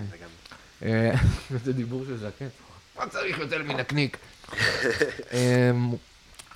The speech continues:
Speaker 2: קיצר, צרפת, עבדתי שם שנתיים, אמ,
Speaker 1: במה?
Speaker 2: באל על,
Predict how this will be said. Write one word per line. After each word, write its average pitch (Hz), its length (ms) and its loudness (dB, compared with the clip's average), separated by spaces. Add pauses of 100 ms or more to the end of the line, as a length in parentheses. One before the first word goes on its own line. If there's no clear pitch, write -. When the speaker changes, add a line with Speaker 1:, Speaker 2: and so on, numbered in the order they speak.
Speaker 2:
קיצר, 175 260 6
צרפת, 127 460 2 (520)
עבדתי 135 360 0
שם 110 180 -4
שנתיים, 139 640 0 (440)
אמ, 110 60 -8 (500)
Speaker 1:
במה? 113 240 -2 (540)
Speaker 2:
באל 123 260 0
על, 156 140 4